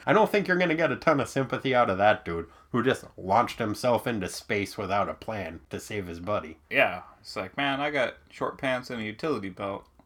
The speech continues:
Speaker 1: Yeah.
Speaker 2: You still probably got, like, super strength.
Speaker 1: Yeah, you're probably still pretty strong. That's the thing. Like, Superman seems to have, like, near infinite power, and half of infinity is still infinity. So even if he only has half his powers,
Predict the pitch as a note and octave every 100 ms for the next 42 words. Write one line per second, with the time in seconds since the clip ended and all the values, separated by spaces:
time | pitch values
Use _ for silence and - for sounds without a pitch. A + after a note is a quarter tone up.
0 | - B2+ A2+ D#2+ - _ _ _ _ -
1 | D3 A#2+ - C#3 C3+ A2 G2 G2 G2 F2+
2 | - F2+ F2 _ A2+ A2 G#2 F2 F2+ A2+
3 | _ _ A3 G#2+ A2+ A#2+ F#3+ G#2+ - C3+
4 | F#2+ C#2 _ _ - - C#3 G2 - -
5 | E2 E2+ A#2+ - _ - G3+ - A2+ -
6 | A2+ - - A#2+ A#2 - G#3+ D#3 A#2 G2+
7 | F#2+ - - - D#3+ B2 A#2 A2 G#2 F2+
8 | - A#2+ C3+ A#2+ B2 A2 A2 G2 - G#2+
9 | G2+ E2 D2+ - - A2 B2+ G#3+ G#3 D#3+
10 | B2 G#2 - B2 G2+ F2 E2 - C#3 F2
11 | - G#2+ D#2 C#2+ D2 _ _ - C#3 F#3+
12 | D#3+ C#3 C3+ B2 G#2+ A2 G2+ A#2 B2 C#3+
13 | B2+ D3+ C#3+ C#3+ C#3